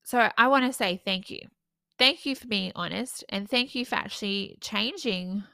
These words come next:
my view on this topic. Assertive is someone who is assertive, behaves confidently, and is not frightened to say what they want or believe.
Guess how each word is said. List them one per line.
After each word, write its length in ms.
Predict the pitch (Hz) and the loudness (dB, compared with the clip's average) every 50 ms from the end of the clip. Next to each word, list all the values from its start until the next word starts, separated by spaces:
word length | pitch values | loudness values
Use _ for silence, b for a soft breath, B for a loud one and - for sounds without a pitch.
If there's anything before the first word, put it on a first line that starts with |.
| b b b b b b b b _ - | b b b b b b b b _ -2
my 340 | 180 190 190 190 196 202 | 0 4 4 6 4 4
view 400 | 190 190 196 214 269 339 269 180 | 2 0 -2 0 0 0 0 -2
on 180 | - - 180 180 | -2 -4 -6 -4
this 200 | 196 202 - - | -4 -4 -6 -2
topic. 460 | - 262 294 - - - - _ - _ _ _ _ b b b b b b b b b b b b b b _ _ - | -2 -2 0 0 -2 -8 -8 _ -20 _ _ _ _ b b b b b b b b b b b b b b _ _ -2
Assertive 760 | 226 - - - 254 269 311 - - - 359 339 349 - - - | 0 0 4 4 6 6 6 4 2 0 0 0 -2 -4 -8 -4
is 160 | 202 190 190 - | -4 -4 -2 -4
someone 540 | - - - 220 226 254 277 285 302 311 | -6 2 4 4 6 6 4 2 2 0
who 220 | 302 311 262 254 247 - | -2 -2 0 0 0 0
is 200 | 214 220 208 208 | -2 -2 0 -2
assertive, 880 | 202 196 - - 196 185 185 196 214 - - - 175 170 170 190 _ _ | -6 -6 -4 -2 0 2 2 2 2 0 -4 -4 -4 -4 -6 -8 _ _
behaves 640 | 190 180 180 - - 196 196 196 196 190 190 - | -8 -8 -6 -6 -2 0 2 2 0 -2 -4 -10
confidently, 1160 | - - - - - 240 240 - - - 294 294 320 330 285 - - 277 302 330 415 440 359 - b b b b b b b b _ | -12 -12 -14 -8 -4 -2 -2 -2 0 -2 0 0 0 -2 -2 -2 -2 -2 0 0 0 -2 -2 -6 b b b b b b b b _
and 160 | 196 190 190 | 0 2 2
is 180 | 185 180 180 175 | 0 -2 -4 -4
not 340 | 175 190 190 202 - - | 0 2 2 2 0 -4
frightened 760 | - - - 208 190 185 190 196 - 214 190 185 185 180 - _ _ _ | -14 -6 0 2 2 2 2 0 -4 -8 -8 -8 -10 -12 -14 _ _ _
to 260 | - - 190 175 170 | -8 -4 -4 -4 -4
say 600 | - - - - 196 175 175 180 180 185 190 190 | -4 -6 -4 -2 0 0 2 2 2 0 0 -2
what 300 | 190 196 185 185 175 - _ | -2 -4 -4 -6 -6 -6 _
they 180 | - 175 170 170 | -6 -4 -4 -4
want 520 | 165 180 185 170 170 170 165 165 - - - _ _ _ | -6 -6 -4 -4 -4 -4 -6 -12 -16 -20 -20 _ _ _
or 200 | 175 170 165 165 | -6 -4 -4 -4
believe. 640 | 165 175 165 165 170 160 - 73 - - _ - | -6 -6 -6 -6 -6 -8 -10 -12 -16 -20 _ -20